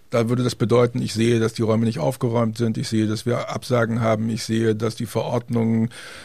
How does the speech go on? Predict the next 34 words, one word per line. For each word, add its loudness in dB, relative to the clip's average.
falsch 2
korrigiert 2
werden, 4
ich -2
sehe, 2
dass -4
ich 0
eine 0
Absetzung -2
habe. -2
Ich 4
habe 8
das 0
Gefühl, 4
die 4
Krankenkassen 2
sind 2
doof, 4
mein 2
Abrechnungszentrum 0
macht 2
nicht 0
das, 0
was -2
ich -2
will, 4
mein 2
Computer 2
stürzt -2
ab, -2
meine 2
Mitarbeiter 2
sind -4
unpünktlich, 0